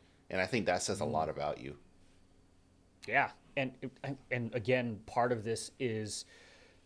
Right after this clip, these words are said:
Speaker 2: the, the distinction between, okay, looking at the jobs and, like, finding what are the things that you actually love to do.
Speaker 1: Mm-hmm.
Speaker 2: So
Speaker 1: Mm-hmm.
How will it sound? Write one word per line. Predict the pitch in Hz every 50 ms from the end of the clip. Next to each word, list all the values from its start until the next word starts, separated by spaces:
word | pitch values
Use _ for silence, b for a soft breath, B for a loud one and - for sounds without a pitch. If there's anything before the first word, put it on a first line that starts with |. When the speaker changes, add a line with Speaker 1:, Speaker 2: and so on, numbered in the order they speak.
| - - -
Speaker 2:
the, | 95 113 107 104 101 101 98 95 - 107 113
the | 101 110
distinction | 87 104 - - - 131 127 123 127 - 127 110 101
between, | 107 101 - - - 120 107 107 104 - -
okay, | 131 127 - 123 107 98 87 95 - - - - - - _ - - - - - -
looking | 117 120 131 - 165 139 131
at | 127
the | - 127
jobs | 104 92 113 113 123 131 123 107 95 - - - -
and, | - 110 107 104 101 95 98 98 - _ - _ _ - -
like, | - 104 101 107 -
finding | - - - 120 127 127 123 110 104
what | 104 120 123
are | 123
the | 120 113
things | 110 - 127 117 107 113
that | 107 -
you | 123 113
actually | 101 104 - - 117 107
love | 107 101 95 -
to | - 90
do. | - 139 160 117 78 - - - - -
Speaker 1:
Mm-hmm. | 110 98 90
Speaker 2:
So | 87 110 - 113 98 95 92 90 95 - -
Speaker 1:
Mm-hmm. | 90 82 85 90